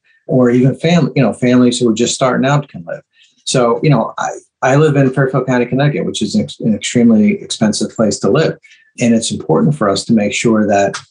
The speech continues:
you know, the person who is giving me the coffee at Dunkin' Donuts, that they don't live fifty miles away from here because that's the only place they can afford it. Think about what that's like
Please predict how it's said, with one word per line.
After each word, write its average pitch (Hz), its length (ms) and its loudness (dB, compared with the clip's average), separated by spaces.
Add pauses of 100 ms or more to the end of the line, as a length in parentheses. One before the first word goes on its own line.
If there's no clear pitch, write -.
(140)
you 123 100 2
know, 107 100 0
the 104 60 -2
person 156 420 0
who 131 240 2
is 113 320 -2 (480)
giving 131 300 0
me 123 160 4
the 107 240 -2
coffee 131 400 -2
at 117 60 -4
Dunkin' 120 280 -4
Donuts, 110 440 -2 (260)
that - 80 -8
they 135 120 0
don't 135 280 0
live 135 360 0
fifty - 260 -2
miles 123 380 0
away 117 220 0
from 113 140 -2
here 107 120 0
because 101 120 -6
that's 110 160 0
the 113 60 -2
only 104 140 -4
place 101 220 -6
they 98 120 -2
can 147 100 -4
afford 107 300 -2
it. - 80 -8
Think 147 160 -2
about 143 240 0
what 120 120 -4
that's - 240 -4
like 120 220 -2